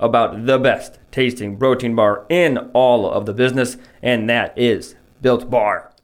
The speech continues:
Built Bar is the candy bar that tastes like a protein bar. And they even have incredible products like a Puff.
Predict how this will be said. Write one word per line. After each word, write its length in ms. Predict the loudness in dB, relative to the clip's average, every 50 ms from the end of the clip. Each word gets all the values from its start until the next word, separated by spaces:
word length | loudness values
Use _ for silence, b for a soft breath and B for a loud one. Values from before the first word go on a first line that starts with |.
| _ b b b b b b b b b 2
Built 220 | 2 2 4 4
Bar 200 | 2 2 2 2
is 180 | 2 0 0 0
the 140 | -2 -4 -4
candy 320 | -2 -2 0 0 0 2
bar 240 | 2 2 2 2 2
that 180 | 2 0 0
tastes 400 | 0 -2 -2 -2 -2 -2 -4 -2
like 300 | 0 2 2 0 0 -2
a 180 | -4 -4 -4 -4
protein 720 | -8 -8 -2 0 2 2 2 0 -2 -2 -2 0 0 0
bar. 460 | 0 2 2 2 2 2 0 -2 -4 B B B B B B B B B -4
And 80 | -2
they 80 | 0 0
even 180 | 0 0 0 0
have 240 | 2 2 2 0
incredible 800 | -2 -4 -2 0 0 0 2 2 2 0 0 0 -4 -10 -16 _ _ _ _ _
products 440 | 0 2 4 4 2 2 0 -2 0
like 240 | 0 0 0 0 0
a 180 | 0 0 0 0
Puff. 520 | -2 -4 -2 -2 0 -2 -2 -4 -12